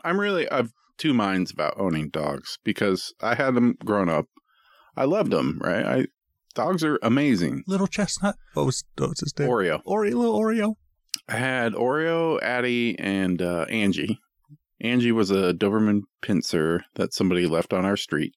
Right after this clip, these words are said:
Speaker 2: Just dropped it off in the country.
Speaker 1: Dropped it off in the middle of nowhere. And, uh, she followed me home from school,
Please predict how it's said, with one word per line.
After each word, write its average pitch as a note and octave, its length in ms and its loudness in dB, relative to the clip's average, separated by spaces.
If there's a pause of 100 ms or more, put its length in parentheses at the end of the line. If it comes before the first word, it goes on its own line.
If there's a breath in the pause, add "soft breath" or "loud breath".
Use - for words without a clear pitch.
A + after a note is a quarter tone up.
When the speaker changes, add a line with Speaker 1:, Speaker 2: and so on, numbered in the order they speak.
(920)
Speaker 2:
Just - 140 -14
dropped G#2 300 -2
it G#2 40 0
off G2 200 -2
in G2+ 80 2
the F#2+ 80 0
country. G2+ 400 0
Speaker 1:
Dropped F#2 240 -4
it F#2 80 0
off F#2 200 0
in G2 60 2
the F#2+ 80 4
middle G2+ 180 2
of A2 60 4
nowhere. E2+ 380 0 (840 soft breath)
And, F#2 380 0
uh, F2 180 0
she - 180 -2
followed F#2+ 260 0
me G2 100 2
home F2+ 220 2
from F#2+ 180 -2
school, F#2+ 400 -2